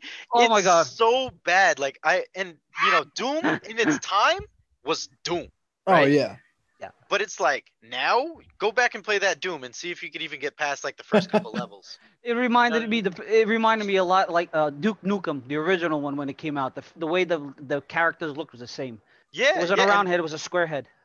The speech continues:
Speaker 2: the way they would move,
Speaker 1: Oh.
Speaker 2: right? Like, the, the, the movements, like, the characters didn't have any detail, and these guys still play that.
Speaker 1: Yep.
Speaker 2: You know, and that's what they play in those countries, and,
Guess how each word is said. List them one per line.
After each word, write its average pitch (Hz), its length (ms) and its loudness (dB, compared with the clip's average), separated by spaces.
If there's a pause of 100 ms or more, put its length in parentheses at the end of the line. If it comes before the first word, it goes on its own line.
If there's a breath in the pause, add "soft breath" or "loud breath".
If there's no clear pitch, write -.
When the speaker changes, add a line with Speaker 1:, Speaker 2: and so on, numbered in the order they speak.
(140)
Speaker 2:
the 180 100 -4
way 190 220 2
they 214 120 -2
would 185 200 -4
move, 180 440 -10
Speaker 1:
Oh. 135 120 -12 (100)
Speaker 2:
right? 185 260 0
Like, 160 200 -4
the, 147 260 -10
the, 147 240 -4
the 143 120 -6
movements, 170 760 -10 (140)
like, 143 160 -4
the 139 100 -14
characters 165 540 -2
didn't 165 320 -10
have 160 340 -2
any 160 240 -10
detail, 165 640 -8 (460 loud breath)
and 156 240 -4
these 160 220 -12
guys 160 260 0
still 147 200 -8
play 156 260 -4
that. 104 220 -6 (500)
Speaker 1:
Yep. 135 80 -20 (420)
Speaker 2:
You 135 160 -8
know, 135 220 2
and 156 120 -6
that's 180 200 -2
what 196 80 -4
they 180 100 -2
play 175 280 -4
in 156 80 -8
those 123 200 -6
countries, 117 400 -12
and, 139 220 -8